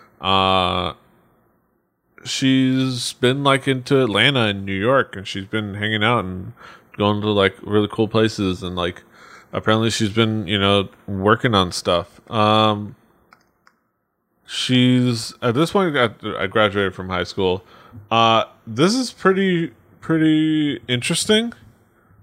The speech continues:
Uh, it's, it's an interesting kind of turn of events. Uh, and I, I think it, it, it, it's pretty shrewd strategy.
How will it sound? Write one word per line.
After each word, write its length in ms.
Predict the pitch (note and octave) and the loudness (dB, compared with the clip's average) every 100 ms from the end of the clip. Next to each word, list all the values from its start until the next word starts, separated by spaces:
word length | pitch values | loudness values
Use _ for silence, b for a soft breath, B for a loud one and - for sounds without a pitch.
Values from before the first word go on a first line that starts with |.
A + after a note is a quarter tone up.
| _ - | _ -2
Uh, 840 | G#2+ G#2+ G#2+ G#2 G#2 G#2 G#2 - _ _ _ _ _ _ _ _ _ _ _ - | 2 4 4 4 4 2 0 -4 _ _ _ _ _ _ _ _ _ _ _ -2
it's, 460 | A#2+ A#2+ B2 B2+ A#2 | 0 2 0 0 -4
it's 200 | - B2 | -6 -2
an 100 | E3 | 0
interesting 480 | F#3 G3+ - - F#3+ | 0 0 -6 -4 -2
kind 200 | F3+ F3+ | 0 0
of 100 | C#3+ | -2
turn 240 | - D#3+ | -2 -2
of 160 | D3+ G#2+ | 0 0
events. 640 | G2 A#2 G#2+ A2 - - - B B B B B B B _ _ - | 0 2 2 0 -6 -12 -16 B B B B B B B _ _ -4
Uh, 600 | A2 A2 G#2+ G#2+ G2+ - _ _ | 0 2 4 4 2 0 _ _
and 160 | A2+ A#2 | -6 -2
I, 200 | C3+ C#3 | 0 0
I 40 | |
think 260 | B2 A#3 B3 | -2 -2 -2
it, 160 | C4+ - | -4 -2
it, 180 | C3 - | -6 -4
it, 220 | B2 F2 - | -6 -6 -2
it's 480 | B2 A#2+ - - - _ _ _ _ - | -2 -2 -6 -8 -14 _ _ _ _ -4
pretty 300 | - A#3 A3+ | 2 4 4
shrewd 800 | - - F3+ G3 A2 G#2 F#2+ - | 2 -2 0 2 2 0 -4 -8
strategy. 840 | - C#3+ D3+ G#2+ G2 E2+ D2 B2 | -2 2 4 4 0 -2 -8 -10